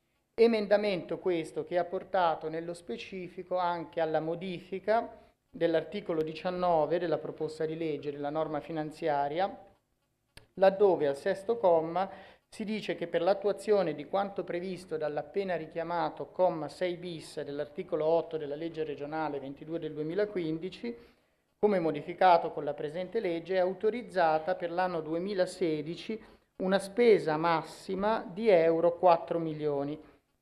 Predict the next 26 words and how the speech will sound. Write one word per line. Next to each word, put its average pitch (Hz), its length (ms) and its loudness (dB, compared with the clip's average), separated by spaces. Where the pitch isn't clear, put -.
cui 240 160 0
si 208 160 -6
fa 214 160 4
fronte 196 500 2
con 160 140 0
gli 156 140 -6
stanziamenti 202 800 -4
dell'unità 165 500 0
previsionale 160 640 -2
di 151 100 -6
base 156 360 4
settecentoundici, 165 1300 -6
funzionamento 196 760 -2
della 156 200 -2
struttura 165 420 2
regionale 170 460 4
e 160 40 2
spese 160 380 0
correnti 165 560 2
del 175 140 0
bilancio 160 480 2
pluriennale 175 920 -2
a - 80 -6
legislazione 160 680 -4
vigente 156 480 -4
duemilaquindici 156 920 -4